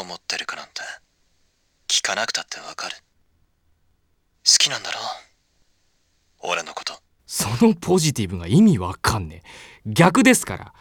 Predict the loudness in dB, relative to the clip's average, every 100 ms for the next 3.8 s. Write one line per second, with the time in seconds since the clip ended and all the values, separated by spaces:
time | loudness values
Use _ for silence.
0 | -20 _ _ _ -2 2 4 4 4 2
1 | 0 2 2 0 -4 -12 _ -2 0 2
2 | 4 2 0 -4 -8 -2 2 2 2 -2
3 | -8 -10 -12 -4 0 2 2